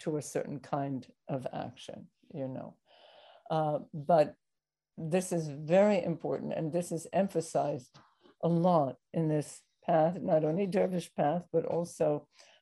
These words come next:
the larger path of the ummah, um, that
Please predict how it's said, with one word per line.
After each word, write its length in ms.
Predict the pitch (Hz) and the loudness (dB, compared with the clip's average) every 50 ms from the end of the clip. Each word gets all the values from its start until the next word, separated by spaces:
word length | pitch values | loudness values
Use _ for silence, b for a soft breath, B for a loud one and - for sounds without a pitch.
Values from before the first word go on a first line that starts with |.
| b - | b -4
the 80 | 175 | -2
larger 540 | 156 151 160 156 160 165 170 170 - 160 143 | 0 4 6 6 6 6 4 4 2 0 0
path 460 | 139 - - 170 160 160 165 - - | 0 -2 -2 -2 0 0 -2 -2 -4
of 120 | 151 143 - | -4 -2 0
the 80 | - | 0
ummah, 420 | - - 208 226 214 185 143 131 - _ _ b b b b b b b b b b b b - - | 2 2 4 6 6 6 6 6 2 _ _ b b b b b b b b b b b b -8 -4
um, 420 | 160 160 156 151 147 143 147 - - _ _ - | 0 0 0 0 0 -4 -6 -10 -12 _ _ -12
that 480 | 160 147 139 165 160 139 139 - - | -8 -2 2 2 4 4 2 0 -2